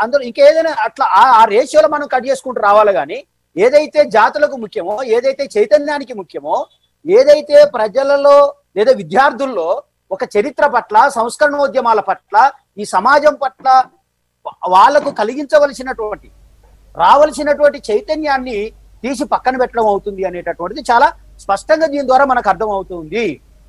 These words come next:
రెండోది, ఇక్కడ నాకు అర్థమైంది ఏంటంటే, కేసీఆర్ గారికి ఏది ఇష్టం లేకపోతే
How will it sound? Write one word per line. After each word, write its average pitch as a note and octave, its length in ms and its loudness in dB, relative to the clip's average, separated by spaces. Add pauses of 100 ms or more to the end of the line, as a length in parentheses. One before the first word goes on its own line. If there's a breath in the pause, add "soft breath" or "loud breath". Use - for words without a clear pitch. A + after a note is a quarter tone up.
(220)
రెండోది, C4 640 0 (320)
ఇక్కడ D4 220 0 (560)
నాకు A#3 220 0
అర్థమైంది C#4 400 -2
ఏంటంటే, C4 300 -4
కేసీఆర్ C#4 640 2
గారికి B3 380 0
ఏది A#3+ 160 2
ఇష్టం C4 260 -4
లేకపోతే A#3+ 580 -2